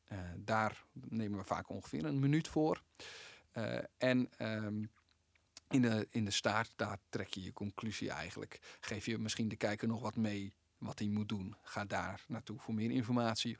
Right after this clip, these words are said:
Of schrijf je nu in hier. Of, nou ja, even een, eh, een of andere vervolgactie kan je daar dan nog, eh, aanbieden. En dat is ook vaak ongeveer tien seconden,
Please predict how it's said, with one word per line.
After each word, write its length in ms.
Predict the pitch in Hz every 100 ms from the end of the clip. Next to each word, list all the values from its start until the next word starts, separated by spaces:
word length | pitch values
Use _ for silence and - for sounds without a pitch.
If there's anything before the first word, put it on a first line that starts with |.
| _
Of 80 | -
schrijf 340 | - 92 95
je 60 | 107
nu 140 | 131
in 200 | 120 120
hier. 360 | 107 107 104 101 -
Of, 320 | - - - _ _
nou 140 | 82
ja, 120 | 60 - - - - -
even 320 | 107 104 -
een, 180 | 110 104
eh, 340 | 98 101 104 - _ _
een 140 | - 107
of 80 |
andere 280 | - 101 101
vervolgactie 760 | - 113 107 92 - - - 107
kan 160 | 101
je 60 | 95
daar 200 | 95 87
dan 120 | 90
nog, 260 | 87 95 95
eh, 60 | 98
aanbieden. 480 | - 101 101 101 104
En 80 | 113
dat 140 | 113
is 100 | 123
ook 180 | 113 120
vaak 240 | 123 110
ongeveer 420 | - 120 - 110 -
tien 240 | 117 107
seconden, 540 | - - 110 104 98